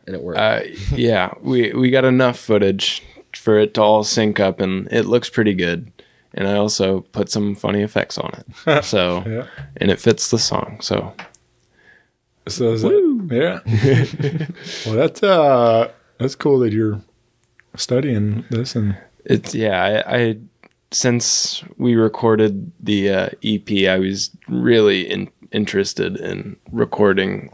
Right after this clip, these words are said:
Speaker 2: audio, and I, uh, my high school had a program to, like, that I could register for college early, and this community college had,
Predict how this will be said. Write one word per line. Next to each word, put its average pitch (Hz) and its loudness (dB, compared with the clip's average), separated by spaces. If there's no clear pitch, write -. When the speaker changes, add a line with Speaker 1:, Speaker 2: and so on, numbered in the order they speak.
Speaker 2:
audio, - 0
and 98 -4
I, 98 -2
uh, 101 -2
my 113 0
high 110 0
school 107 0
had 101 -4
a 95 -4
program 95 -4
to, 98 0
like, 101 -4
that 92 -2
I 101 0
could 98 0
register 101 2
for 95 -2
college 101 0
early, 98 0
and 95 0
this 95 -4
community 107 4
college 95 2
had, 95 0